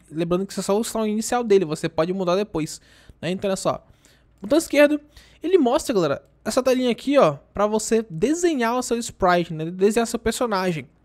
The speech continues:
Como eu vou criar um jogo bem básico, eu vou fazer o seguinte, eu vou criar aqui um personagem vermelho, né? Vou escolher minha, aqui a cor, né? E eu vou clicar aqui, ó,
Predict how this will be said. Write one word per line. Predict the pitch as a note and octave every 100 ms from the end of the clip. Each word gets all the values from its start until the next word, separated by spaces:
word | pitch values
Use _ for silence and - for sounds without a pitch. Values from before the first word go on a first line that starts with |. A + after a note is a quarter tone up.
| _ _ _ - - -
Como | D#4
eu | F#4+
vou | F#4
criar | D#4+
um |
jogo | C4
bem | A#3 G3+
básico, | D3 F#3+ C4 G#3 D3+ - _ _ _ _
eu | C4+
vou |
fazer | D#4 G4
o |
seguinte, | F#4+ C#4+ A#3+
eu | G3+
vou | D4+
criar | - D#4
aqui | A#3 - C4+ B3+ - _ _ _ _ _ _ _ -
um | F#3+
personagem | G3 G#3+ G3 F#3 G#3+ A3 G3+
vermelho, | A#3 F3+ E3+ A#3 G3 - -
né? | D#3+
Vou | D#3
escolher | E3 - E3 D#3+
minha, | D#3+ - -
aqui | D#3 E3
a | D#3+
cor, | - D4 - _ _ _ _ _ _ _ _
né? | D3 G3+ - _ _ -
E | A3+
eu |
vou | B3
clicar | D#4+ D4+
aqui, | C4 - E4
ó, | G3+